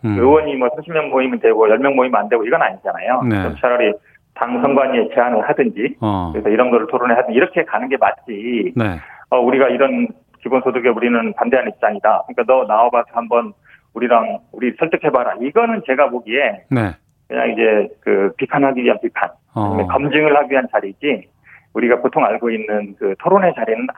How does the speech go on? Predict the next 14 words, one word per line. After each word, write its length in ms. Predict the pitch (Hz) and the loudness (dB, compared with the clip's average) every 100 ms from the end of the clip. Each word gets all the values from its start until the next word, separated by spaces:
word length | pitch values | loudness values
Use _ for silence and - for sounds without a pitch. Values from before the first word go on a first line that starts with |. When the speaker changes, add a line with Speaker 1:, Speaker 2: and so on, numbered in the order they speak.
| - - | -12 -4
Speaker 2:
아니다라고 640 | 147 - 90 - 107 104 | -2 0 -2 -2 -4 -4
보고 180 | - 95 | -2 -6
있습니다. 300 | 92 - _ _ _ _ | -6 -14 _ _ _ _
Speaker 1:
그러면 480 | - 151 151 147 131 123 _ _ - | -8 -4 0 2 0 -4 _ _ -20
특정 480 | - _ - 214 | -20 _ 0 0
캠프와 500 | 190 208 208 - 190 | 0 0 -2 -2 -2
좀 160 | 175 165 | 0 0
연계도 1700 | 113 147 180 185 165 147 131 - - _ 196 - - _ 147 147 143 | 2 2 2 2 2 0 -2 -6 -16 _ -20 -20 -20 _ 0 2 2
우려하고 380 | 143 170 170 160 | 4 4 2 0
계시는 320 | 131 113 151 | -2 -2 -2
것 80 | 131 | 0
같네요. 480 | 120 131 127 123 147 _ _ | 0 0 -2 -4 -8 _ _
Speaker 2:
뭐 640 | - 165 175 175 175 170 165 | 0 4 4 4 4 2 2
약간 500 | 160 190 185 175 160 | 2 0 0 -4 -10